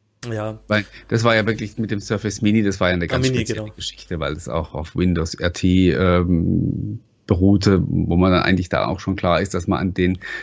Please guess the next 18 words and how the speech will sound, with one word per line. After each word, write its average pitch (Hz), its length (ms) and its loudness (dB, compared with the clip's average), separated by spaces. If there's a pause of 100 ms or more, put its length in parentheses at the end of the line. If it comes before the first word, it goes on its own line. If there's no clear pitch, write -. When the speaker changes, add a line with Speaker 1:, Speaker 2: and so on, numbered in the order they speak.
Speaker 2:
dass - 140 -6
man 98 140 4
den 92 160 4
an-, 92 240 2 (180)
also 95 240 0
zu 107 140 4
dem 107 160 4
Zeitpunkt 104 340 0
klar 95 220 0
war, 107 100 2
dass 98 160 -2
man 101 140 0
den 101 180 0
Ansatz 110 380 -2
nicht 110 160 -4
mehr 104 160 -2
weiter 92 400 0 (840)
verfolgen 107 880 2